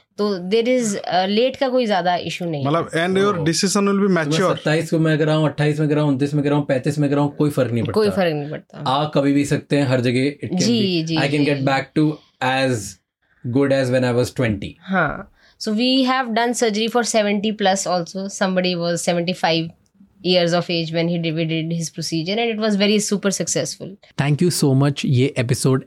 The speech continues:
Speaker 3: end तक देखने के लिए। इस एपिसोड के through और इस पूरे पॉडकास्ट के through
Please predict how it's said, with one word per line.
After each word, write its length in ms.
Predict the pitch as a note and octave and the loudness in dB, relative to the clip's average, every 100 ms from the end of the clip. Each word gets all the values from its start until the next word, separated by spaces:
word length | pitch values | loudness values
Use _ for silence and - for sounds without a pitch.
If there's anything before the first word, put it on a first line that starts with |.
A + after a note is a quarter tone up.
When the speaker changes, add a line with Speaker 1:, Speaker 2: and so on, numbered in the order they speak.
| - | -2
Speaker 3:
end 180 | A#2+ A#2 | 0 2
तक 100 | A#2+ | 0
देखने 400 | G#2+ A2+ - G#2 | 0 -2 0 -2
के 100 | F#2+ | -2
लिए। 160 | - - _ _ _ - - - - - | -8 -10 _ _ _ -20 -20 -20 -20 -4
इस 140 | F#3+ F3 | -2 0
एपिसोड 420 | D3+ - F#3+ F#3 | 0 2 0 2
के 140 | G#3 | -2
through 380 | F3 D3 C#3 D3 - | 0 2 4 2 0
और 140 | C#3+ D#3 | 0 0
इस 80 | |
पूरे 260 | - D#3+ F#3 | 0 2 2
पॉडकास्ट 680 | - - A#2+ - D3 C3+ - | 0 -2 -2 0 0 0 0
के 100 | B2+ | -2
through 240 | - | -4